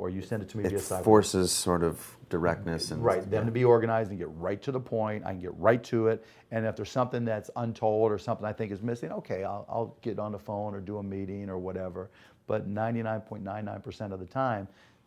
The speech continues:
Speaker 1: that does the trick.
Speaker 2: So communicating in a written fashion, super critical. Uh, is, is there a, like, do you have a personal routine that is about, like, getting away and refresh and rejuvenate? Do you have
Speaker 1: Yeah,
Speaker 2: any
Speaker 1: I
Speaker 2: of that?
Speaker 1: mean, yeah, I've got a lot of that actually. So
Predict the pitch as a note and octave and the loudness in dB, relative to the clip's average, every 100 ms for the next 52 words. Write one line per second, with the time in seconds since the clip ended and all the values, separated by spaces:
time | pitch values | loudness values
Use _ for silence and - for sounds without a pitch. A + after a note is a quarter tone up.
0 | - G2+ G2 - F2+ - - - - - | -10 -4 -4 -4 -10 -12 -14 -14 -16 -20
1 | - - F2 - - G2+ F#2+ F2+ F#2+ F2 | -8 2 2 2 -2 2 2 4 6 6
2 | E2+ E2 E2 E2+ E2+ F2+ D#2 D#2 D#2 D2+ | 4 0 -4 -2 0 0 0 2 2 2
3 | - D2+ D#2+ - - - - D2+ D2+ C2+ | -2 -6 -8 -10 -12 -10 -2 0 0 -2
4 | - - - - - - - F2 F2 F2 | -4 -10 -20 -20 -18 -10 2 4 6 6
5 | F2 - - - G#2 G2+ F#2+ - - _ | 4 -2 -6 4 6 6 2 -4 -12 _
6 | _ - _ _ _ - F#2+ F2 A2 C3 | _ -20 _ _ _ -2 -2 4 6 6
7 | C3+ G2+ G2 F#2+ F#2+ F#2 F2+ - _ _ | 4 4 4 6 6 6 2 -6 _ _
8 | _ _ _ - G2 G#2 G2 G#2 F2+ - | _ _ _ -6 -6 2 6 8 6 2
9 | G2 - F#2+ F2+ - F2+ F2 E2+ E2 E2 | 2 4 2 2 2 0 2 2 0 4
10 | E2 E2 D2 - E2+ - F#2 E2+ E2+ F#2+ | 6 6 2 -2 -2 2 2 2 0 4
11 | G#2 G#2 F#2 E2+ E2+ - G2+ G2 G2 F2 | 6 6 6 2 -2 6 8 8 4 -4
12 | E2+ F2 G2 G2 G2+ F#2+ G2 - - D#3+ | -2 0 2 2 2 2 0 2 4 6
13 | C#3 C3+ C#3+ C#3 D#3 B2 B2 A2+ G2+ G#2+ | 6 6 2 4 6 6 6 2 6 6
14 | G2 G2 G2 F#2 G2 G2+ A#2 G2+ | 4 0 -2 -4 -8 -2 0 0